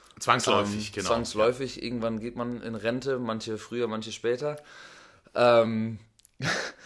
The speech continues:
Speaker 2: jetzt konnte man natürlich über die Audio nicht sehen, auf wen ich gerade gezeigt
Speaker 1: <laughs>
Speaker 2: habe. Ähm,
Speaker 1: Du hast gerade auf dich selbst gedeutet, oder?
Speaker 2: Ja, genau, ganz
Speaker 1: Genau.
Speaker 2: genau.
Speaker 1: Das war
Speaker 2: Ähm,
Speaker 1: mir doch irgendwie so.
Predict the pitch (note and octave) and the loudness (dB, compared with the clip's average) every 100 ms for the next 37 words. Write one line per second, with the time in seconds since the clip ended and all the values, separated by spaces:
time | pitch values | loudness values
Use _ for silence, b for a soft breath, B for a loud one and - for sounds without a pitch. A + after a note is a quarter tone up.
0 | B B B B _ G#2 G#2 A#2+ A2 A2+ | B B B B _ -4 0 2 2 2
1 | A2 G#2+ G#2 A#2 A2+ F#2+ G#2 G#2+ G#2 G2+ | 4 2 2 0 0 -4 2 6 6 4
2 | G2+ - b b b b b - A#2 G#2+ | 2 -8 b b b b b 0 6 12
3 | C3+ C#3+ C3+ D#3+ F#3+ B2+ D#3 D3+ C#3 - | 12 12 10 10 8 10 8 10 8 8
4 | D3+ D3+ - B2+ C3+ C3 - C3 B2+ C#3 | 4 2 6 8 8 4 6 8 8 6
5 | C3 B2+ C3+ D#3+ B C3+ B - - A#2+ | 6 6 4 -2 B -14 B -16 0 10
6 | B2 A#2+ A#2+ A#2 A#2 A2+ B B B B | 12 12 10 4 -4 -6 B B B B
7 | B B - D3+ - G3+ A#2 - F#2+ D#3 | B B -4 -2 0 2 0 -2 -2 -2
8 | - B2+ F#2+ F2 F2 C3+ E3 C#3+ C3 B2+ | 0 -4 -2 -2 4 12 12 12 6 4
9 | G#2+ G2+ A#2+ B2+ F3+ G2+ F#2 B B - | 4 4 0 2 4 4 2 B B -6
10 | A2 A#2 C#3+ F#3+ A#2 F#2 F2 E2+ E2+ D#2 | 2 6 6 6 4 2 -2 -8 -10 -10